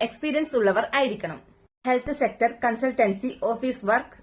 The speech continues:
എന്നതിൽ എക്സ്പീരിയൻസ് ഉള്ളവർക്ക് അപേക്ഷിക്കാവുന്നതാണ്. നല്ല കമ്മ്യൂണിക്കേഷൻ സ്കില്ലും ഉണ്ടായിരിക്കണം. സ്ട്രോങ് organizational and multitasking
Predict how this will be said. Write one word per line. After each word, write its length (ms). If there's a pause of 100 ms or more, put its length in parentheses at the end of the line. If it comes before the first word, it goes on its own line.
(180)
എന്നതിൽ 340
എക്സ്പീരിയൻസ് 560
ഉള്ളവർക്ക് 320
അപേക്ഷിക്കാവുന്നതാണ്. 920 (520)
നല്ല 180
കമ്മ്യൂണിക്കേഷൻ 640
സ്കില്ലും 380
ഉണ്ടായിരിക്കണം. 560 (480)
സ്ട്രോങ് 320 (140)
organizational 720 (200)
and 160 (540)
multitasking 720